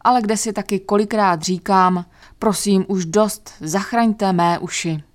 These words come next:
Sotva totiž pod okny s bíječkou rozbili a znovu zaasfaltovali silnici, začali vedle z hlubin země dobývat parkoviště a přestavovat obchodní dům. Do toho o ulici dál už celou věčnost rekonstruují starý barák,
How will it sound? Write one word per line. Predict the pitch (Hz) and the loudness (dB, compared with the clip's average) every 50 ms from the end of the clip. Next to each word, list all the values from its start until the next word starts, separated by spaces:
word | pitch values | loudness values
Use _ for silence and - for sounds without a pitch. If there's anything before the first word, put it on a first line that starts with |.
| _ _ - - _ _ | _ _ -20 -20 _ _
Sotva | - - 277 254 262 254 240 | -6 -4 -4 -2 0 0 0
totiž | 233 220 196 208 208 185 - | 0 -2 -4 -4 -4 -4 -6
pod | - - 202 214 - - | -6 -6 -6 -6 -4 -6
okny | 220 - - 202 196 185 | -8 -4 -2 0 0 0
s | 165 | 0
bíječkou | 160 160 190 185 196 196 190 - - - 190 175 170 | -2 -2 0 0 0 -2 -2 -6 -4 -2 0 0 0
rozbili | 175 180 175 185 202 208 190 175 - | 0 -2 -2 0 0 0 0 0 -2
a | - 175 165 | -4 -4 -2
znovu | 156 175 190 196 180 180 | 0 0 0 0 0 0
zaasfaltovali | 165 - - - 165 - - - 180 175 170 - 180 175 170 165 | -2 -2 -4 -6 -6 -4 2 2 2 2 2 0 -2 -2 0 -2
silnici, | 165 - - 180 190 196 202 202 202 - - 175 160 156 - _ _ _ - | -2 -4 -2 0 2 2 2 2 0 -2 -4 -6 -6 -8 -10 _ _ _ -4
začali | - 196 208 202 - 254 247 247 220 | 0 0 0 0 0 -4 -2 -2 0
vedle | 220 208 202 214 208 | 0 2 2 0 0
z | 180 | 0
hlubin | 202 185 190 190 185 208 202 190 | -2 -2 -2 0 2 2 0 2
země | 180 180 180 185 190 180 | 0 0 0 0 0 0
dobývat | 175 160 175 175 175 160 156 156 - | -2 -2 -2 -2 0 -2 -2 -4 -6
parkoviště | _ - 185 185 202 196 - 233 220 233 214 - - - 233 226 - | _ 0 0 0 0 0 -4 -4 -4 -4 -6 -8 -8 -6 -6 -6 -4
a | - 170 | -6 -8
přestavovat | 165 - - 196 180 - - 220 208 196 190 190 190 190 190 - - | -8 -6 -6 -6 -6 -4 -2 -2 -2 0 2 2 0 0 -2 -6 -12
obchodní | - 160 - - - 180 165 165 170 170 165 | -12 -12 -12 -8 -6 -4 -2 0 0 -2 -2
dům. | 156 165 165 175 175 170 160 160 _ _ _ - - | -2 -2 0 0 0 -2 -4 -8 _ _ _ -8 -6
Do | 247 254 | -4 -2
toho | 262 269 240 233 233 214 - | 0 0 0 0 0 0 0
o | - 196 190 | -2 -2 0
ulici | - 208 208 208 202 202 - 208 | 2 2 2 2 0 -2 -4 -2
dál | 180 185 180 185 185 185 185 - | 2 4 6 6 6 4 2 0
už | 185 160 - | -4 -6 -6
celou | - - 214 214 208 196 180 | -6 -4 -2 0 0 0 0
věčnost | 170 175 170 - 190 190 185 185 - - 180 | 0 -2 -2 -2 -2 -2 -2 -4 -4 -4 -4
rekonstruují | 170 170 165 - 185 180 170 - - 170 175 180 175 175 170 | -4 -4 -4 -4 -4 -4 -4 -4 -4 -2 0 0 0 -2 -4
starý | - - - 170 160 156 156 | -4 -4 -4 -4 -4 -4 -4
barák, | 151 170 180 196 208 202 202 202 202 202 - | 0 0 2 2 4 4 2 2 0 -2 -10